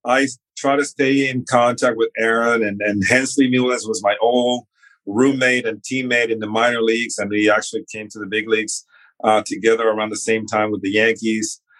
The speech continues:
Uh, and, uh, and a lot of these guys, you know, working in the front office. Now, actually, I have a better relationship now with, uh, more of the, uh,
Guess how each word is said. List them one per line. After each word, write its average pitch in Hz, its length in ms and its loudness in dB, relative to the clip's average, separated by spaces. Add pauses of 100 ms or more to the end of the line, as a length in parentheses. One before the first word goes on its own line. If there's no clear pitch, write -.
(160)
Uh, 107 400 2
and, 110 180 0
uh, 110 140 0
and 113 120 -2
a 110 60 4
lot 120 200 4
of 127 80 -2
these 123 180 -6
guys, 107 440 0
you 110 60 -8
know, 101 160 -6 (100)
working 107 320 2
in 107 100 0
the 101 60 0
front 113 240 2
office. 113 320 2
Now, 139 200 0
actually, 165 300 0
I 123 60 0
have 127 140 -6
a 123 60 -10
better 127 220 -2
relationship 127 600 -6
now 120 200 4
with, 113 240 0
uh, 104 180 4 (500)
more 131 280 4
of 120 100 -6
the, 117 240 2
uh, 107 100 0